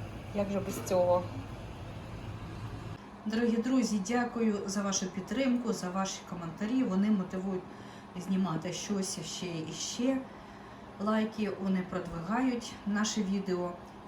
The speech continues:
І це важливо для нас, хто знімає, для мотивації, для того, щоб був настрій, щось вам показувати. Дякую за ваші вподобайки і за коментарі. І за хороші, і за не дуже хороші.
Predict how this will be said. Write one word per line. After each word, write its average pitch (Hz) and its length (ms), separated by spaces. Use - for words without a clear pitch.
І 240 220
це - 240
важливо 190 460
для 185 80
нас, 269 440
хто 190 300
знімає, 214 680
для 185 80
мотивації, 196 1040
для 165 100
того, 190 320
щоб 190 200
був 160 160
настрій, 220 500
щось 226 280
вам 202 180
показувати. 190 760
Дякую 196 340
за 165 160
ваші 208 260
вподобайки 180 680
і 370 60
за 214 220
коментарі. 196 640
І 208 80
за 214 120
хороші, 262 460
і 185 200
за 170 120
не 165 120
дуже 262 300
хороші. 233 560